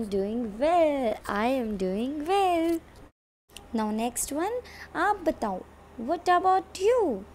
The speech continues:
आप बताओ, "What about you?" मैं भी ठीक हूँ। I am good too। I am good too। और घर में सब कैसे हैं? How is everyone in your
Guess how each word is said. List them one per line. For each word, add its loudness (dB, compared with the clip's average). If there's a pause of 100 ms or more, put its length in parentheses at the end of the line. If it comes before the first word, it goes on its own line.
आप 2
बताओ, 2
"What -4
about -2
you?" 4 (560)
मैं -2
भी 0 (120)
ठीक -2
हूँ। -2
I -4
am -2
good 0 (220)
too। 6 (500)
I -2
am -6
good 4 (420)
too। 4 (720)
और 2
घर -2
में -2
सब -4 (120)
कैसे 0
हैं? -2 (380)
How 0
is -2 (160)
everyone -2 (120)
in 0
your 0